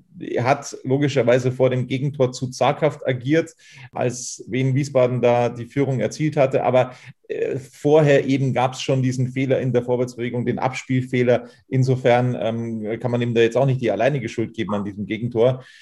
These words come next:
Von mir würde Semi Baker hier, der beinahe hinten raus dann noch ein Tor gemacht hätte,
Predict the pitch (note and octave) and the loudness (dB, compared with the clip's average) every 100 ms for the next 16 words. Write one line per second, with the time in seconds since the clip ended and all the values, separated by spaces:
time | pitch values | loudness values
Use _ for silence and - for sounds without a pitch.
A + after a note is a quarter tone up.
0 | - _ - C#3 C#3+ D3 D3+ C#3 F#3+ F#3+ | -20 _ 0 2 2 0 -2 2 6 6
1 | C#3 B2 A#2+ D#3+ F3+ E3+ E3 D#3+ - B2 | 2 -2 4 6 6 4 0 0 -2 -4
2 | D3 C3 C3+ C3+ C3 D3 C#3+ A#2 A2+ A#2+ | -2 0 0 0 2 2 2 0 0 -2
3 | D3+ D#3 D3 C#3 B2 D#3 C#3+ B2+ B2+ C#3+ | -2 -2 -2 -2 -2 -4 -4 2 2 2
4 | C3+ C3 C3 A#2+ - D#3+ B2 G#2 - A2 | 0 0 -2 -4 -2 0 0 -4 -4 -4
5 | - C3 | 0 0